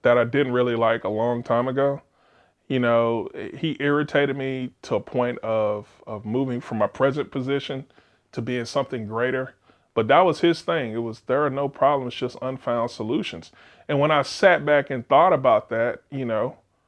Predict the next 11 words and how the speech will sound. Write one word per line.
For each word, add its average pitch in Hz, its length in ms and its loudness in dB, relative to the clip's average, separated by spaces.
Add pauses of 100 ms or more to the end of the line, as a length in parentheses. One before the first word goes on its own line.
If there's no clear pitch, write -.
(300)
I'd 156 220 4
kind 226 220 2
of 202 80 0
been 139 140 2
practicing 170 580 2
that 165 380 -4 (160)
my 131 140 2
whole 139 200 4
life. 139 400 4 (500)
First, - 360 4
the 120 120 0